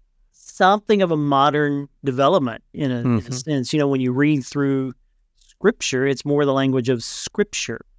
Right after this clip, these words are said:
Speaker 1: Bible as a collection of books, uh, that's been recognized as authoritative. Well, that, that comes apart later after the first century, but there were writings recognized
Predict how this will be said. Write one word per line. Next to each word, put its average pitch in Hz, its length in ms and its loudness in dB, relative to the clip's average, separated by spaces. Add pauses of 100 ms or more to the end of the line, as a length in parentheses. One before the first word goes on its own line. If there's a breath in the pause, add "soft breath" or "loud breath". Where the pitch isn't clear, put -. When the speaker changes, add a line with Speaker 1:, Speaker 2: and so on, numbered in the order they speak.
(140)
Speaker 1:
Bible 147 540 0
as 127 140 0
a 131 60 -2
collection 143 580 -2
of 123 180 -4
books, 139 500 0 (640)
uh, 131 200 0
that's 131 140 0
been 143 180 -2
recognized 139 680 0
as 127 120 -4
authoritative. 135 840 -2
Well, 147 140 -4
that, 139 200 2 (600)
that 170 160 0 (100)
comes 190 220 2
apart 180 520 -2 (340)
later 156 640 2
after 151 320 -4
the 139 120 -2
first - 300 -2
century, 170 320 -2
but 139 200 -2
there 151 140 2
were 156 220 0
writings 143 540 0
recognized 127 960 -4